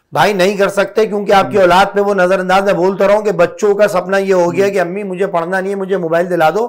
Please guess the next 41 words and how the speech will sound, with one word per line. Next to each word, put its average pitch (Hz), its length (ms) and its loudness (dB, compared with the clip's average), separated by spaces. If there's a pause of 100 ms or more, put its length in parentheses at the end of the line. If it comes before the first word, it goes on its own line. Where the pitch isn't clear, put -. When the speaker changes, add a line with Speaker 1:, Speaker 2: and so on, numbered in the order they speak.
Speaker 2:
हम्म। 131 260 -16
Speaker 1:
मैं 190 120 0
व्लॉगर 190 380 2
बनूंगा। 143 380 -4 (200)
Speaker 2:
हम्म। 120 260 -20
Speaker 1:
अबे 196 180 0
भाई 196 220 2
पहले 214 360 2
तो 220 140 2
जब 220 320 0 (300)
साहबा 190 340 4
जा 196 180 4
रहे 214 160 2
थे 214 140 0
ना 262 80 2
जंग 208 280 0
के 220 60 0
ऊपर, 214 200 2
तो 196 120 -2
जो 196 80 0
Speaker 2:
हम्म। 208 100 -2
Speaker 1:
छोटे 190 240 2
बच्चे 208 240 0
होते 208 200 0
थे 196 60 -2
उनसे 196 240 0
वो 202 280 0
पंजों 220 320 2
में 233 100 4
खड़े 220 140 2
हो 214 60 6
जाते 190 220 0
थे। 160 100 -8
Speaker 2:
जी। - 380 -10
Speaker 1:
अब 165 100 2
आप 190 120 4
सुने 226 260 2
ये 226 100 4
वाकया। 196 380 2 (480)
Speaker 2:
जी, 143 140 -6
जी। 113 140 -14